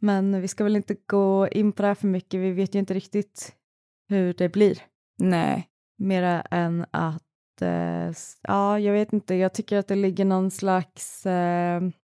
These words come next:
Speaker 1: det ligger som en hinna av osäkerhet, tycker jag, över Sverige idag.
Speaker 2: Mm.
Speaker 1: Vad ska man säga? Ska vi gå in på något annat? Det är ju en, eh, sexpodd.
Speaker 2: Ja,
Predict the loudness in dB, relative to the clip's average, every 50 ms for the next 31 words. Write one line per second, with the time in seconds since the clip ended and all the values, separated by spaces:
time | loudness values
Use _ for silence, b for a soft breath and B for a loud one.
0 | _ _ _ _ _ _ _ _ _ _ _ _ -16 -8 -4 -4 -2 -2 -2 -2
1 | 0 0 2 2 2 2 2 2 2 2 2 2 2 0 0 -2 -2 -4 -6 -6
2 | -6 -8 -4 -4 -4 -4 -4 -6 -8 -6 -6 -6 -6 -4 -4 -6 -6 -6 -10 -12
3 | -8 -6 -4 -4 -4 -6 -6 -6 -6 -6 -8 -8 _ -14 -6 -4 -2 -2 0 -2
4 | -4 -6 -10 _ _ -4 -2 -2 -4 -4 _ _ _ _ _ 2 4 4 4 4
5 | 2 0 -2 _ _ _ _ _ -2 2 4 4 2 2 0 0 0 0 2 2
6 | 4 4 6 4 4 2 0 -4 -10 -20 _ _ _ _ _ _ _ _ _ _
7 | _ _ _ _ _ _ _ -8 -4 -2 2 4 6 6 6 6 4 2 0 2
8 | 4 2 4 4 4 2 2 0 -4 _ -16 -16 -16 -12 _ 0 2 2 4 4
9 | 4 4 2 2 2 0 0 0 0 0 0 0 0 0 0 -2 -2 -4 -6 -6
10 | -6 -10 -12 -12 -12 -16 _ -4 -4 -4 -4 -4 -6 -8 -8 -8 -8 _ _ _
11 | _ _ _ _ 2 6 8 8 8 8 6 2